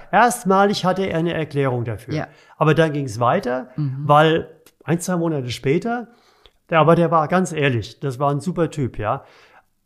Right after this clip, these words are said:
Speaker 1: Ähm, rief er mich an, sagte, „Roland, wir müssen unsere Zusammenarbeit, bevor die richtig losgeht, müssen wir die beenden.“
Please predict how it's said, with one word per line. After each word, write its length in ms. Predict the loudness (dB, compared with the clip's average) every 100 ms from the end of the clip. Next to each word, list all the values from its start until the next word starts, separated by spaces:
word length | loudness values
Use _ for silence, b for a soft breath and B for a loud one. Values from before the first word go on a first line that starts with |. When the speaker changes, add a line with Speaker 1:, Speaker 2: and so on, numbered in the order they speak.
| 2
Speaker 1:
Ähm, 520 | 4 4 2 -4 -12 -18 -16 -14 -4
rief 140 | 0 2
er 100 | 2
mich 220 | 0 -2
an, 160 | -4 -4
sagte, 240 | -4 -2
„Roland, 420 | -2 -2 -4 -6
wir 100 | -2
müssen 200 | -2 -2
unsere 220 | -6 -6
Zusammenarbeit, 760 | -4 -2 0 -2 -2 -4 -8 -18 -4
bevor 320 | -2 0 0
die 120 | 0
richtig 360 | -4 -8 -8 -6
losgeht, 580 | -4 -4 -6 -6 -6 -4
müssen 220 | -4 -2
wir 80 | -4
die 100 | -4
beenden.“ 480 | -8 -10 -14 -16